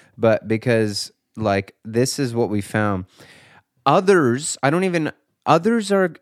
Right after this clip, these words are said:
excited by the possibilities of classic rock two point oh,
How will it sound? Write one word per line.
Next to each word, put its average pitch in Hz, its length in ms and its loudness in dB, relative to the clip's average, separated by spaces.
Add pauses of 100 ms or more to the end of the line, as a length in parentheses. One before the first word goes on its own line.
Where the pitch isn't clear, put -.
excited 147 640 0
by 135 160 4
the 127 80 0
possibilities 120 880 0
of 98 100 -8
classic 110 540 0
rock 104 400 0
two 143 360 -4
point 127 460 -4
oh, 110 340 -4